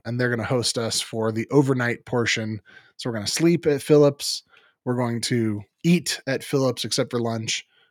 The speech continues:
and then we're gonna game at the local host gaming arena. So that's,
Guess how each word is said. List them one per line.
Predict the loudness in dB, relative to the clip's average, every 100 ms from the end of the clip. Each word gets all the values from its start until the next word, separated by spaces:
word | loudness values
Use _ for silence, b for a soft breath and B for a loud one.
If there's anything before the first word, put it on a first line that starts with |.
| _
and | -4
then |
we're | -2
gonna | -4
game | -2 2 4 4 0 -4
at | -8 -6
the |
local | -2 -2 0 -2
host | 0 -2
gaming | -6 -6 -8
arena. | -10 -12 -12 -18 _ -16
So | -16 -16 _ _ _ _ _ _ _ _ _ _ _
that's, | -6 -6 -6 -8 -12